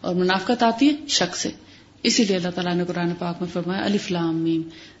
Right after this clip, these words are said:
ذالک الکتاب لا ریب فیہ، ھدی للمتقین"، کہ یہ وہ کتاب ہے جس میں کوئی شک نہیں، اور نہ شک کرنا چاہیے۔ اگر شک کیا تو ہدایت نہیں ملے گی، اور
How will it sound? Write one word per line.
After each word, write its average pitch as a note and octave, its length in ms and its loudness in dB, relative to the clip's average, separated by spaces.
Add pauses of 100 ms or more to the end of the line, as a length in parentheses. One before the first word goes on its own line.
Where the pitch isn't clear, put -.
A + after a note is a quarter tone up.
ذالک F#3 400 2
الکتاب F3+ 500 0
لا E3+ 240 2
ریب E3 320 0
فیہ، A#3+ 360 4 (340)
ھدی G#3 160 4
للمتقین"، F3+ 760 2 (520)
کہ G#3+ 280 6 (380)
یہ G3+ 180 2
وہ G#3+ 200 4
کتاب A3+ 400 4
ہے C#4+ 120 6 (120)
جس A3 220 -2
میں C4 80 6
کوئی C4+ 240 6
شک C#4 240 6
نہیں، A#3 200 6 (420)
اور A#3 120 2
نہ C4 180 10
شک C#4 220 4
کرنا C4+ 280 8
چاہیے۔ C#4+ 320 8
اگر B3 140 6
شک C4+ 300 4
کیا D#4+ 200 8 (280)
تو G3+ 80 -2
ہدایت G#3+ 360 2
نہیں C#4+ 100 10
ملے F3 300 2
گی، E3+ 80 -8 (1300)
اور A#3+ 300 4